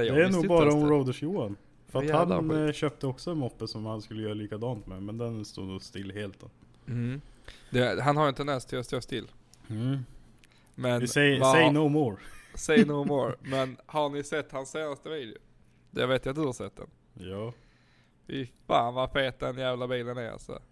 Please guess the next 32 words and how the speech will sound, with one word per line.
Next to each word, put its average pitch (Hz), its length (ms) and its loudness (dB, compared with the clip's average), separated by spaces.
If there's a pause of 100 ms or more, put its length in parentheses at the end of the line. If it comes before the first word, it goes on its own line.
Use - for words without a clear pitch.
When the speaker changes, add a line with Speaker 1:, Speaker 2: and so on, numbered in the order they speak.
(240)
Speaker 2:
Alltså, - 300 -12
den 113 300 -4
är 110 100 -4
ju 110 280 -4
så 117 180 -10
jävla 113 380 -6
liten 107 440 -10
så - 80 -12
att 92 80 -14
det 101 80 -10
är - 20 -8
helt 98 120 -12
sjukt. - 440 -16 (120)
Speaker 1:
Alltså, - 280 -6 (100)
det 151 60 4
är 151 40 2
så 147 160 -2
Speaker 2:
Tjugosex 180 360 -2
Speaker 1:
jävla 156 200 -2
Speaker 2:
hästar. 147 340 -4
Speaker 1:
kul. - 80 -8 (540)
Fy 190 280 -6
fan 165 440 -2
vad 160 120 -2
många. 160 340 -4 (300)
Speaker 2:
<laughs> 202 100 4 (640)
Bakerstyven. 156 880 2 (840)
Speaker 1:
Ja, - 140 -4
det 185 120 -2
är 196 40 2
så 196 140 -4
sjukt. 160 400 -2